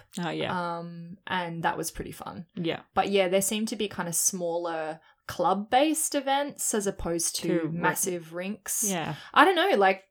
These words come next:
Speaker 2: tell us, you know, where, where are the rinks that you love to skate in around the world? 'Cause I'd love to do a rink tour of
Speaker 1: I know. It wouldn't,
Speaker 2: Europe
Speaker 1: I,
Speaker 2: or the
Speaker 1: I haven't
Speaker 2: U S.
Speaker 1: really thought about Europe too
Speaker 2: Europe.
Speaker 1: much and rinks. The Europe.
Speaker 2: Yeah. <laughs> The Europe and the U S. Yeah.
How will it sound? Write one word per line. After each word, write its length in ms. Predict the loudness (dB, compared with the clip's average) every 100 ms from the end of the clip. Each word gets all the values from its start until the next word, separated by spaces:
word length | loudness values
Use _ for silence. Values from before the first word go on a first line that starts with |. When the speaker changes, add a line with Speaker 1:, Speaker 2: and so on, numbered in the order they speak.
| _ -10
Speaker 2:
tell 240 | 0 4
us, 460 | 6 4 2 0 0
you 100 | -4
know, 200 | -4 -2
where, 300 | 0 2 2
where 240 | 4 8 8
are 80 |
the 120 | 8 6
rinks 300 | 2 0 -2
that 120 | -2
you 120 | 0
love 200 | 0 0
to 80 | -2
skate 300 | -4 -2 -2
in 300 | -4 -10 -12 -6
around 280 | -4 -2
the 80 | -2
world? 300 | -2 -2 -4
'Cause 420 | -4 -4 -4 -6 -4
I'd 120 | -2
love 180 | -2 -4
to 80 | -4
do 100 | -4
a 60 |
rink 280 | -4 -6 -8
tour 300 | -8 -4 -4
of 300 | -4 -6 -14 _ _ -8
Speaker 1:
I 120 | -2
know. 180 | 4 6
It 80 | 8
wouldn't, 240 | 8 8 8
Speaker 2:
Europe 200 | 8 6
Speaker 1:
I, 40 |
Speaker 2:
or 60 | 4
the 80 | 6
Speaker 1:
I 40 |
haven't 200 | 6 6
Speaker 2:
U 40 | 4
S. 40 | 2
Speaker 1:
really 180 | 4
thought 260 | 4 4 2
about 320 | 4 2 2
Europe 300 | 2 0 -2
too 140 | -2 0
Speaker 2:
Europe. 140 | 2
Speaker 1:
much 120 | 2
and 160 | 2 2
rinks. 280 | 0 -2 2
The 160 | 6
Europe. 240 | 8 8 8
Speaker 2:
Yeah. 380 | 10 10 10 12
<laughs> 160 | 12 12 12 10 10 4
The 80 | 6
Europe 380 | 8 6 4 2
and 180 | 0 0
the 80 | -2
U 180 | -2
S. 280 | -4 -8 -10
Yeah. 60 | -8